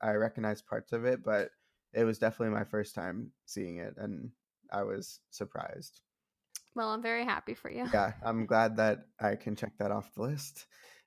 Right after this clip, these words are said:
Speaker 1: Um,
Speaker 2: <laughs>
Speaker 1: and then in terms of T V, I think my favorites were Master of None and Stranger Things. Um, Master of None is the show with Aziz Ansari. You, you've seen that one, right?
Speaker 2: Oh, yeah.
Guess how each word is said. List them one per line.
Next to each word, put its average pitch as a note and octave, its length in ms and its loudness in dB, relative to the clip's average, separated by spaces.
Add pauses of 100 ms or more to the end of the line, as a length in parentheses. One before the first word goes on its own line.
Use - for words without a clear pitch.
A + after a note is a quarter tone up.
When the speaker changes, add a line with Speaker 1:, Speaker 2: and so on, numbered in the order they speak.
(100)
Speaker 1:
Um, A2 540 6
Speaker 2:
<laughs> - 40 -18
Speaker 1:
and A#2 160 4
then A#2+ 440 6
in B2 100 2
terms C#3 320 2
of C3+ 220 2
T C3 180 0
V, A2+ 480 0
I A2 80 2
think A#2+ 380 0
my G#2+ 340 4
favorites A2 880 0
were G#2+ 240 6
Master A2 460 2
of G#2+ 100 0
None A#2 460 2 (500)
and A2 580 2
Stranger G#2 440 -4
Things. - 580 -10 (460)
Um, G#2 300 6
Master A#2 380 4
of A#2 80 0
None A2+ 200 4
is G#2+ 220 0
the G#2+ 100 -4
show G#2+ 260 6
with G#2 120 0
Aziz G#2+ 380 0
Ansari. G#2 640 2 (220)
You, C#3+ 160 4 (100)
you've D3+ 180 0
seen C3 200 2
that G#2 200 2
one, G#2+ 140 -4
right? G#2 280 -2 (920)
Speaker 2:
Oh, A#3+ 80 2
yeah. G#3+ 280 0